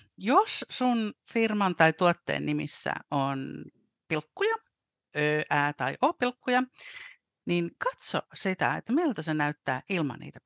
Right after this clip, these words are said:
pilkkuja. Tuliko nyt ihan joku toinen nimi?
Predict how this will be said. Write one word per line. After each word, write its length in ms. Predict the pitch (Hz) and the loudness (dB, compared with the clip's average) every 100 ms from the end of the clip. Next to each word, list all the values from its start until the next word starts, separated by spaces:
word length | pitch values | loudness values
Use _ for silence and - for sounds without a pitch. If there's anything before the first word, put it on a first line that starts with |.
| - | -4
pilkkuja. 400 | - _ - - _ _ _ _ _ _ _ _ _ _ _ | -4 _ -18 -18 _ _ _ _ _ _ _ _ _ _ _
Tuliko 340 | 285 277 254 196 | 2 2 4 2
nyt 160 | 214 - | 0 -4
ihan 280 | - 202 170 | -4 0 2
joku 220 | 156 - | 0 -4
toinen 640 | 156 156 143 147 127 135 156 _ _ _ _ _ _ _ _ _ _ - | -2 0 0 -2 -2 -4 -8 _ _ _ _ _ _ _ _ _ _ 0
nimi? 300 | 175 143 | 2 2